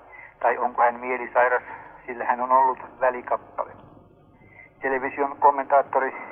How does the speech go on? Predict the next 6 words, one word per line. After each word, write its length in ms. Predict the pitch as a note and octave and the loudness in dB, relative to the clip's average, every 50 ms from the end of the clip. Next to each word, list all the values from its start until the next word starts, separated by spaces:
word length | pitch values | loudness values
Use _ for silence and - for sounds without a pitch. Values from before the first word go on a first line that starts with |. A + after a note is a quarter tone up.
| - - - - - - _ - _ _ _ _ _ _ _ _ - _ - - _ | -16 -18 -20 -20 -20 -20 _ -20 _ _ _ _ _ _ _ _ -20 _ -20 -2 _
lausuikin 580 | C3 C3 C3 C3 - C#3 C3+ C3 C3+ C3 B2 B2 | 8 8 8 8 6 2 0 0 -4 -8 -8 -6
Kenedyn 460 | - D3 C3 B2+ C3 B2 B2+ B2+ B2 - | -4 -4 -2 -2 -2 -4 -6 -10 -8 -4
muistoohjelmassa, 920 | C3+ C3+ B2+ - - - C3+ B2 C3 C3 B2+ C3 B2 - - - B2+ - - - - - - - - - - - - - | -2 -2 -2 -2 4 6 6 6 6 4 0 -2 -4 -6 -2 -4 -4 -4 -4 -14 -18 -18 -18 -16 -18 -20 -20 -20 -6 -4
että 280 | C3 B2+ - - C3 | -4 -4 -2 -2 -2
murhaajan 520 | C3 C#3+ D3+ D3 - - B2+ B2 B2 A#2+ A#2+ - - | 2 4 4 4 6 4 4 4 4 2 -2 4 4
takana 440 | D3 C#3+ - - B2 A2+ A2+ G#2 | 4 4 6 4 2 4 4 0